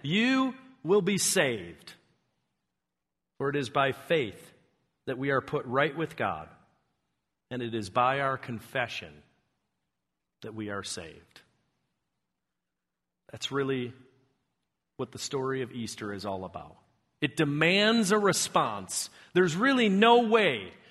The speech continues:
you can believe that Jesus rose from the dead and walk out unchanged. And so,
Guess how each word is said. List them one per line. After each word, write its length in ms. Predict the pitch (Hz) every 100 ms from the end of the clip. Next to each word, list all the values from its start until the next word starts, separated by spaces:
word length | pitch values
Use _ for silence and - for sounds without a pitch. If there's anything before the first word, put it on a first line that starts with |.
| -
you 180 | 165
can 200 | 175 196
believe 580 | 165 180 180 226 180 139
that 100 | 143 123
Jesus 500 | 160 220 214 208 180
rose 280 | 196 185
from 180 | - 180
the 80 | 160
dead 260 | 143 131 120
and 160 | 120
walk 300 | 120 127 -
out 200 | 131 123
unchanged. 720 | 120 113 - 90 80 - - - _ _ _ _ _ _ _ _ _ _ _ _ _ _ _ _ _ _ _
And 140 | 147 143
so, 380 | 180 143 95